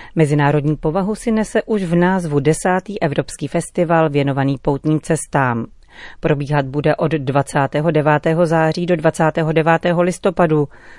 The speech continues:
vzhledem k pandemickým restrikcím z části prezenčně a z části na dálku.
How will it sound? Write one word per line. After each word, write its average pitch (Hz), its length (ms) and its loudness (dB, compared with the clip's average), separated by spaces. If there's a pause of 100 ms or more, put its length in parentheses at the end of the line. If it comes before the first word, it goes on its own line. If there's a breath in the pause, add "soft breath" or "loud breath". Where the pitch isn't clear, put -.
(120)
vzhledem 180 440 0
k - 120 -16
pandemickým 196 680 0
restrikcím 151 760 -2
z - 100 -10
části 131 420 -2
prezenčně 160 800 0 (120)
a 196 100 0
z - 120 -6
části 151 420 -2
na 151 120 2
dálku. 131 520 0